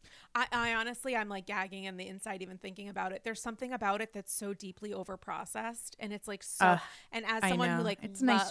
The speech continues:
Speaker 1: who
Speaker 2: treat.
Speaker 1: loves actual Mexican food, I'm like, "This is an aberration." Like, I
Speaker 2: Yeah, it's
Speaker 1: just,
Speaker 2: a, it's a
Speaker 1: I
Speaker 2: different
Speaker 1: never was
Speaker 2: thing.
Speaker 1: into it.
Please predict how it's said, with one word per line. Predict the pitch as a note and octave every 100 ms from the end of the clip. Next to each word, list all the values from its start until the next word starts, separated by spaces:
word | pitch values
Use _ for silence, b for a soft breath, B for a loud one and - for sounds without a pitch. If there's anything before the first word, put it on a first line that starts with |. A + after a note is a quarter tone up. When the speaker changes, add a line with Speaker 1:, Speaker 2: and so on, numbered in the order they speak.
| -
Speaker 1:
who |
Speaker 2:
treat. | G3+ F3+
Speaker 1:
loves | G#3 G#3 G3 -
actual | - G3 - A3 G#3+ G#3+
Mexican | A3 - A#3 A#3 A3+
food, | A#3+ A3+
I'm | G#3
like, | F#3+ G#3
"This | G3 A#3
is | G3
an | F#3+
aberration." | F3 F3 D#3+ E3 F3 - - - - G3+
Like, | G3+
I | G3
Speaker 2:
Yeah, | D4+ C4+
it's | D#4
Speaker 1:
just, | F#4+
Speaker 2:
a, | -
it's | -
a | F4
Speaker 1:
I |
Speaker 2:
different | G#3 - - A#3+
Speaker 1:
never | G#3
was | A3
Speaker 2:
thing. | F3 D3
Speaker 1:
into | E3+ F#3
it. | D#3+